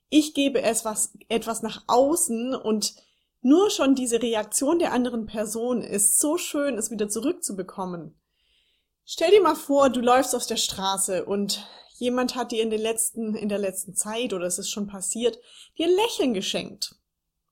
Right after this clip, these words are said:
Kannst du da nicht zurücklächeln? In unserer Gen-, Gesellschaft ist es immer so ein bisschen, okay, was ist mit der los oder mit dem los? Aber vielleicht ist es auch einfach mal eine Person, die anderen ein bisschen Glück geben möchte, indem sie dir oder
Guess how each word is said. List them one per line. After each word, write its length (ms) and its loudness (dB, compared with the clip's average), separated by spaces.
Kannst 380 0
du 80 0
da 160 2
nicht 380 2
zurücklächeln? 1040 -2
In 140 2
unserer 280 0
Gen-, 300 2
Gesellschaft 460 2
ist 140 -2
es 0 -
immer 180 -2
so 80 0
ein 80 -4
bisschen, 320 -2
okay, 420 -4
was 160 -4
ist 140 -10
mit 180 -6
der 200 4
los 500 2
oder 160 -4
mit 220 -6
dem 260 -2
los? 480 0
Aber 320 4
vielleicht 320 -4
ist 120 -6
es 120 -2
auch 140 -4
einfach 400 -4
mal 80 -2
eine 160 -4
Person, 500 -2
die 180 -6
anderen 580 2
ein 480 -20
bisschen 340 0
Glück 320 0
geben 220 0
möchte, 260 -4
indem 280 0
sie 200 -4
dir 360 0
oder 400 -2